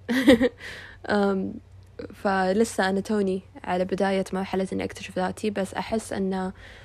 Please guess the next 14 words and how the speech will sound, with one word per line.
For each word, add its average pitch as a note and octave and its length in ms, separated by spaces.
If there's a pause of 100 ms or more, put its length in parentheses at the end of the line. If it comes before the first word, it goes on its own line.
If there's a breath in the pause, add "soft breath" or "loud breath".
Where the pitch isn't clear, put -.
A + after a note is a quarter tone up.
(320 loud breath)
من G3 140
هالمرحلة G#3 600
بدأت F#3+ 400 (120)
نقطة F#3 240
تحول. - 500 (160)
أول A3 200
شيء، G#3 460
آم، F3+ 360
اختيار F#3+ 320
تخصص، F#3 500
يعني F3+ 160
اخترت F#3 380 (360 loud breath)
هندسة F#3+ 340
بيئية. F3 480